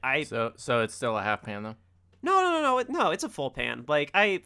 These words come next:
Speaker 1: I do genuinely enjoy more of this movie than I dislike. The,
Speaker 2: Can
Speaker 1: the
Speaker 2: you
Speaker 1: dis-
Speaker 2: please stay consistent with your ratings? As you're really hard to keep on the spreadsheet.
Speaker 1: I always text you,
Speaker 2: We're
Speaker 1: like,
Speaker 2: gonna
Speaker 1: it
Speaker 2: have to, we're gonna have to have a meeting.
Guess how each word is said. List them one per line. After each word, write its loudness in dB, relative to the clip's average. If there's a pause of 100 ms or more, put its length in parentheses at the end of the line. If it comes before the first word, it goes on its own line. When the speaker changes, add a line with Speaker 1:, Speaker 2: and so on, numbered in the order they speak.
(180)
Speaker 1:
I 4
do -4
genuinely -2
enjoy -2
more -4
of -8
this -10
movie -8
than -6
I -4
dislike. -10 (120)
The, -12
Speaker 2:
Can -18 (280)
Speaker 1:
the -2
Speaker 2:
you -6
Speaker 1:
dis- 4
Speaker 2:
please -4
stay -4
consistent -10
with -12
your -10
ratings? -12
As -18
you're -16
really -10
hard -6
to -14
keep -14
on -14
the -14
spreadsheet. -14 (360)
Speaker 1:
I 4
always 4
text -2
you, 0
Speaker 2:
We're 4
Speaker 1:
like, 4
Speaker 2:
gonna 0
Speaker 1:
it 0
Speaker 2:
have 2
to, -16
we're -2
gonna 2
have 2
to -6
have -4
a -8
meeting. -10